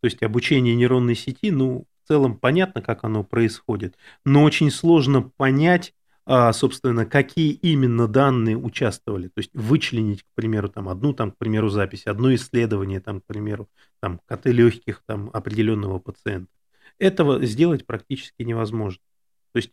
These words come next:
в этом смысле, ну, я считаю, что вот именно за федеративным обучением достаточно, а, большое будущее. Как бы, э, очень во многих местах, э, как бы, во многих отраслях оно может быть использовано.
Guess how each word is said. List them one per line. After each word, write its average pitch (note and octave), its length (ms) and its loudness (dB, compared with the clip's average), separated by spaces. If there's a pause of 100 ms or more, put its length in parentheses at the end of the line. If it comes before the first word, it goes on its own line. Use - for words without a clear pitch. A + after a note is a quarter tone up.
в C3 140 -2
этом E3 240 0
смысле, F3 760 0
ну, C3 180 -8
я B2 140 -2
считаю, B2 420 -6
что - 200 -8
вот A2 140 -8
именно A2+ 300 -2
за A2 160 -2
федеративным A#2 720 -4
обучением A#2 540 -8
достаточно, A2 540 -12 (480)
а, A#2 160 2
большое A#2+ 400 0
будущее. A2 560 -6 (220)
Как A2 120 -10
бы, G2+ 120 -4
э, G#2 40 -2
очень - 680 -4
во B2 120 2
многих C3 320 0
местах, C3 480 -6
э, G#2+ 240 -6
как G#2+ 120 -14
бы, G2+ 180 -8
во A2+ 200 0
многих C3 340 0
отраслях A#2 500 -4
оно G#2 180 -4
может G#2 240 -2
быть G2 140 -16
использовано. F2+ 580 -10